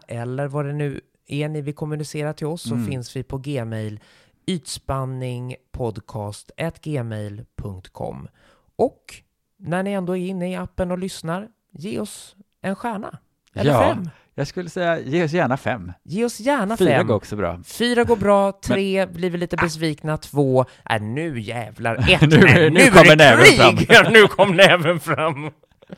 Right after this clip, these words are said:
Speaker 1: ja, men tack Christian, tack ni som har lyssnat, tack mig själv.
Speaker 2: Tack, Alexa.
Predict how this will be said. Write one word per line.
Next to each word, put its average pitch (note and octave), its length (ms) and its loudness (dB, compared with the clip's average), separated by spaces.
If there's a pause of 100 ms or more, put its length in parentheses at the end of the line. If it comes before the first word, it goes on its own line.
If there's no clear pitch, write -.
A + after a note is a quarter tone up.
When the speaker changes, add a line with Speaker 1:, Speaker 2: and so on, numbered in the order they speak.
(600)
Speaker 1:
ja, B2+ 280 2 (140)
men F3 140 -4
tack - 380 -4
Christian, D3+ 600 -4
tack D#3+ 260 -8
ni D3 140 -6
som C3+ 140 -8
har C3+ 80 -2
lyssnat, D#3 680 -4
tack C#3+ 240 -12
mig C#3 160 -6
själv. E3 500 -4
Speaker 2:
Tack, D#3 120 -10
Alexa. F2 440 -8